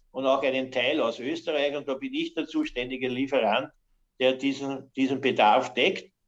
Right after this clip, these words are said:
Und er verkauft das dann auch wieder seinen Kunden und spricht wieder mit den Weinhauern und, und, und,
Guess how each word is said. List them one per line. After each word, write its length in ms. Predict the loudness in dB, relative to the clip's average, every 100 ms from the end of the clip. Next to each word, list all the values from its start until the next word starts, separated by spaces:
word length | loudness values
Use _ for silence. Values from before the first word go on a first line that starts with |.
| _
Und 120 | 0
er 100 | 0
verkauft 540 | 4 2 4 2 4 0
das 160 | 2
dann 160 | 2 0
auch 320 | 0 0 0
wieder 260 | -6 -2 -2
seinen 400 | 0 -2 -4 -8
Kunden 340 | -6 -6 -4
und 140 | -6 -4
spricht 340 | -2 -2 -2
wieder 220 | -4 -2
mit 220 | -2 -4
den 160 | -6 -2
Weinhauern 480 | 0 0 2 2 0
und, 200 | -4 -4
und, 200 | -6 -4
und, 260 | -6 -6